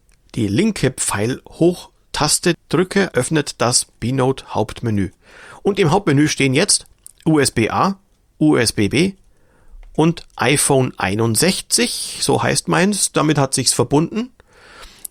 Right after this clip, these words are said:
Und dann Explorer-Einstellungen und eben all diese Anwendungen, die bei mir im Hauptmenü sind, plus dann der Menüpunkt weitere Anwendungen, wo sich der Rest befindet. Ich drücke jetzt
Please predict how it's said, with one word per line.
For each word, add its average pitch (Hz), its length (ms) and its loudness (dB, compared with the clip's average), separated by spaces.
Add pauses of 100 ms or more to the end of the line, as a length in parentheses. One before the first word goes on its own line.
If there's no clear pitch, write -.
(220)
Und 151 240 0
dann 123 240 -2
Explorer-Einstellungen 123 1120 0
und 113 140 -2
eben 110 220 -4
all 110 240 -2
diese 104 580 0
Anwendungen, 104 540 0
die 92 320 -4
bei 101 100 -2
mir 104 140 0
im 131 140 -2
Hauptmenü 104 420 -2
sind, 135 240 -2
plus - 280 -2
dann 117 260 -4 (260)
der 117 80 0
Menüpunkt 117 580 0
weitere 101 380 0
Anwendungen, 104 640 -2 (320)
wo - 120 -4
sich 135 160 -4
der 156 100 0
Rest 104 200 -4
befindet. - 380 -10 (1160)
Ich 208 220 0
drücke 208 280 0
jetzt - 580 0